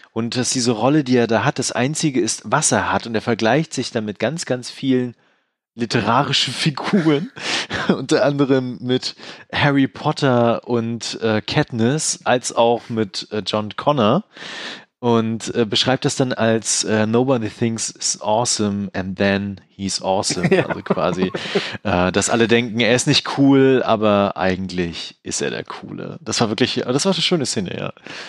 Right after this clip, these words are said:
Speaker 2: Ja, er hat ja auch irgendwie ein bisschen recht, ne? Weil,
Speaker 1: Ja,
Speaker 2: äh,
Speaker 1: ja.
Speaker 2: Huey ist ja von all den Mitgliedern der Boys derjenige, der eigentlich, ähm, ja, meistens zu verlieren hat, aber der, der da gar nicht so richtig reinpasst.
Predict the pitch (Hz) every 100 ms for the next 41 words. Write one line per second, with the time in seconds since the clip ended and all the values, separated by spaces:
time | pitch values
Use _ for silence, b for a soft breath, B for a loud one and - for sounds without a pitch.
0 | B B B B 175 175 - - - 196
1 | 202 190 143 139 170 233 170 170 - 147
2 | - 220 - - - _ _ 127 135 208
3 | 147 139 135 175 226 135 160 151 190 240
4 | 208 190 202 175 175 170 - 175 233 190
5 | 180 208 - 156 127 123 117 135 151 -
6 | 165 214 143 135 135 147 196 202 151 165
7 | 165 143 160 185 180 175 - - _ _
8 | _ - 170 156 156 - B B B B
9 | B _ 127 143 131 165 - 185 156 135
10 | 196 247 147 139 135 131 160 160 151 143
11 | 135 165 190 147 - 143 110 165 254 -
12 | 113 107 -